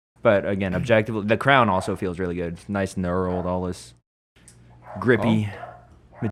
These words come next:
Speaker 1: material.
Speaker 2: That's pretty good.
Speaker 1: Yeah,
Speaker 2: Some
Speaker 1: would
Speaker 2: better,
Speaker 1: recommend. Uh,
Speaker 2: better feedback than I thought Soul would provide,
Speaker 1: Oh,
Speaker 2: not
Speaker 1: come
Speaker 2: gonna
Speaker 1: on.
Speaker 2: lie.
Speaker 1: No, Notice is cool. I like them a lot.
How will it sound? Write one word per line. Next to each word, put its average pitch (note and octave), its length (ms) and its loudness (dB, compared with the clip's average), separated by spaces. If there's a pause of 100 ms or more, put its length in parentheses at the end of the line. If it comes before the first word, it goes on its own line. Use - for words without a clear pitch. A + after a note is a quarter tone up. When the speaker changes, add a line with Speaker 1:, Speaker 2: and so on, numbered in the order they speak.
Speaker 1:
material. A2+ 400 -2 (960)
Speaker 2:
That's D#3+ 180 -12
pretty G#2 240 -10
good. D3 440 -10
Speaker 1:
Yeah, A#2 240 -4 (140)
Speaker 2:
Some - 160 -8
Speaker 1:
would C3 220 8
Speaker 2:
better, C#3+ 100 10
Speaker 1:
recommend. C3+ 540 4 (140)
Uh, G#2 140 0
Speaker 2:
better E3 200 6
feedback C3 560 -4
than G#2+ 100 -6
I G#2+ 80 -6
thought G#2 240 -8
Soul A2 280 -8
would G#2+ 140 -10
provide, A2+ 320 -6
Speaker 1:
Oh, C3+ 180 10
Speaker 2:
not A2 80 -2
Speaker 1:
come B2+ 200 2
Speaker 2:
gonna G#2+ 60 4
Speaker 1:
on. G#2 220 2
Speaker 2:
lie. - 840 -12
Speaker 1:
No, E3 220 8
Notice F3+ 320 6
is E3+ 100 2
cool. F#3 200 2
I D3+ 60 10
like D3 240 6
them D#3 100 -2
a D3+ 80 -2
lot. C#3+ 300 0